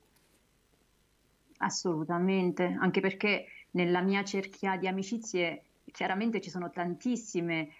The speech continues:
donne lavoratrici che conciliano il lavoro, eh, la maternità, la famiglia, e lo fanno con grande sforzo. Io voglio loro un enorme bene e,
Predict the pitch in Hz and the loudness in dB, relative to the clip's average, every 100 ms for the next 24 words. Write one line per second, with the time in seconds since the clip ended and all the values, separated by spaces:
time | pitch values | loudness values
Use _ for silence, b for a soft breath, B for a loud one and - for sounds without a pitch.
0 | - 170 185 190 190 180 170 165 170 - | -6 0 4 4 4 2 0 -2 -2 -4
1 | 240 254 175 - 175 190 180 175 170 170 | -4 -4 -4 -2 -2 0 2 2 0 0
2 | 160 165 196 185 160 170 151 B - 170 | 0 0 0 0 -2 -4 -8 B -6 -2
3 | 170 180 180 190 180 180 175 175 196 170 | 0 2 0 -2 -2 -2 0 0 2 0
4 | 175 175 196 190 170 160 - 175 175 233 | -2 -2 -2 -2 0 -2 0 -2 0 0
5 | 233 - 175 175 170 165 185 208 208 - | 0 -2 -2 0 0 0 2 2 0 -2
6 | 202 220 - 196 202 165 190 190 180 196 | -4 -4 0 2 2 2 2 2 2 0
7 | 202 165 - 180 180 175 180 233 220 170 | -2 -4 -2 0 2 2 2 2 2 0
8 | 165 170 208 220 208 B B B - 170 | 0 2 2 2 0 B B B 0 2
9 | 170 170 | 2 0